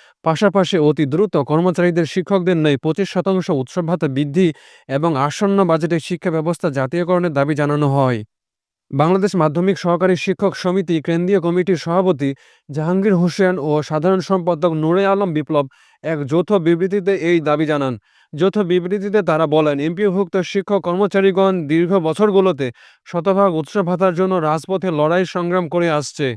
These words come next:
আন্দোলন যে বৃথা যায় না, তার প্রমাণ সম্প্রতি এমপিওভুক্ত শিক্ষকদের আসন্ন ঈদুল আজহা থেকেই পঁচিশ শতাংশ উৎসব ভাতা বৃদ্ধি।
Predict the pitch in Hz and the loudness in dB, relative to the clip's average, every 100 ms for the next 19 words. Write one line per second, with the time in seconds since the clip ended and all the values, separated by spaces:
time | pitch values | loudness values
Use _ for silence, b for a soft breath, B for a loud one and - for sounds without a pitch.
0 | - _ _ b b b b 160 180 196 | -10 _ _ b b b b -2 2 2
1 | 202 202 190 147 156 190 185 180 160 147 | 2 2 0 0 0 0 2 2 2 -2
2 | 143 b b - 170 170 190 196 190 208 | -4 b b -4 -2 0 0 0 -2 -2
3 | 190 202 185 175 160 190 175 196 202 175 | 0 0 0 0 2 0 0 0 0 -2
4 | 196 165 190 175 185 151 151 196 196 185 | -2 -2 -2 0 0 0 0 -2 0 0
5 | 156 175 170 160 165 208 - 185 185 160 | 2 0 0 0 0 -2 0 0 0 0
6 | 175 208 190 196 175 196 190 156 135 190 | -2 -4 -4 -4 -2 -2 -2 -2 -2 -2
7 | 170 180 180 170 143 143 | 0 0 0 0 0 -2